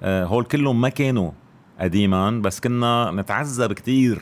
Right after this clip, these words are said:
يعني أنا من الأشخاص اللي كنت أتعذب كتير تعمل سكاوتينج لجيم واحد،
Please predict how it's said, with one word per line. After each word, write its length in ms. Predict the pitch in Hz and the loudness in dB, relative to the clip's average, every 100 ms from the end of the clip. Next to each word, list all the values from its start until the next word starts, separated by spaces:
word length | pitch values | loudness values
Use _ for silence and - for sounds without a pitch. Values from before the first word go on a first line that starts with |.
| - | -8
يعني 300 | 80 90 98 | -6 -2 -2
أنا 120 | 131 | -2
من 80 | 117 | 0
الأشخاص 360 | 104 - 123 120 | -2 -2 -2 -2
اللي 120 | 101 | -6
كنت 180 | 107 85 | -6 -4
أتعذب 460 | 101 117 113 104 | -2 -2 0 -2
كتير 260 | 95 117 107 | -2 -4 -2
تعمل 360 | 85 95 98 | -2 -2 -2
سكاوتينج 560 | - - 113 120 101 87 | -2 -2 -2 0 0 2
لجيم 420 | 87 90 98 95 | 2 2 2 2
واحد، 460 | 90 95 98 98 | 0 0 -2 -4